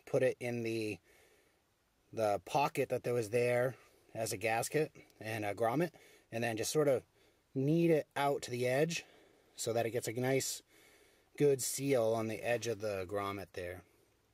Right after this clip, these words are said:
And I should be all set. I should be able to put the, um,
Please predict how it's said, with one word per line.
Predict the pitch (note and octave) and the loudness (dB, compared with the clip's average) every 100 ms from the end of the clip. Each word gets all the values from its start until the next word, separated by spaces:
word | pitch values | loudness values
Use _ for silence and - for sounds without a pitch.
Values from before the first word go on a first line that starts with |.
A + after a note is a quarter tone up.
| _ - - _ _ _ _ _ _ _ _ - | _ -20 -20 _ _ _ _ _ _ _ _ 0
And | F#3 G3+ | 2 4
I | |
should | F3 B3 A3+ | 2 0 2
be | A3+ | 4
all | A3+ | 4
set. | - B3 C4 - | 2 0 0 -2
I | |
should | - E3+ | -4 0
be | |
able | F3 | 2
to | E3+ | 2
put | F#3+ F3+ | 0 -2
the, | F#3 F#3 F#3 F3+ | -2 0 2 4
um, | F3+ F3+ E3+ | 4 0 -2